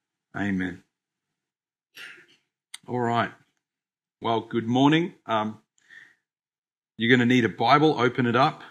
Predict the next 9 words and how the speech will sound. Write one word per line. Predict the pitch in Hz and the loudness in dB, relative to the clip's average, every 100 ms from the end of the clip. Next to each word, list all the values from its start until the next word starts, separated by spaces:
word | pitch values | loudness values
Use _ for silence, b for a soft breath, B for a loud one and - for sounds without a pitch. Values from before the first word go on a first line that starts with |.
| _ | _
We're | 104 113 | -6 -4
gonna | 113 | -2
be | 113 110 | -2 -4
in | 104 | -8
First | - 127 135 - | -4 -2 0 -2
Corinthians. | - 120 139 139 156 170 190 - - - - b b b _ _ _ _ _ _ - | -2 2 2 2 0 0 -4 -8 -10 -16 -20 b b b _ _ _ _ _ _ 0
And | 113 113 - | 2 0 -2
I | 110 | 0
have, | 117 117 - | 2 2 -2